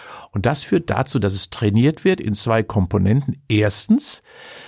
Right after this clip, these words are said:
haben wir eine größere Anzahl an Immunzellen. Das heißt, wir haben also mehr Abwehr. Und das Zweite ist, die Qualität auch des Immunsystems wird besser. Das heißt, dass viel mehr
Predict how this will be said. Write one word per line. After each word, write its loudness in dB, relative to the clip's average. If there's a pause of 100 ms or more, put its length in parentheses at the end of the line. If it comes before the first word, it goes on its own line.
(120)
haben 0
wir -2
eine 4
größere 0
Anzahl 0
an -2
Immunzellen. 2 (460)
Das -8
heißt, 0
wir 0
haben 2
also 2
mehr 2
Abwehr. 2 (440)
Und -4
das -4
Zweite 0
ist, -2 (260)
die -12
Qualität 2
auch -2
des -6
Immunsystems 0
wird -4
besser. 0 (300)
Das 0
heißt, 0
dass -2
viel 0
mehr 2